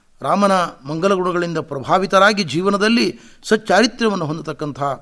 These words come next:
ಭಗವಂತನ ಧ್ಯಾನವನ್ನು ಮಾಡತಕ್ಕಂಥ ಎಲ್ಲ ಜಾತಿ ಮತಪಂಥದ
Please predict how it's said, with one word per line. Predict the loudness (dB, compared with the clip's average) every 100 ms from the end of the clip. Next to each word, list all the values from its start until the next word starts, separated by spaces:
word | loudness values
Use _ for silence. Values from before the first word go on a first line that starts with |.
| -14 -20 _ _ -18
ಭಗವಂತನ | -8 -4 -4 -4 -6
ಧ್ಯಾನವನ್ನು | -6 -2 0 0 -2
ಮಾಡತಕ್ಕಂಥ | -4 -8 -12 -14 -10
ಎಲ್ಲ | -10 -6 -4 -2 -2
ಜಾತಿ | -2 -2 -2
ಮತಪಂಥದ | -4 -6 -6 -8 -8 -10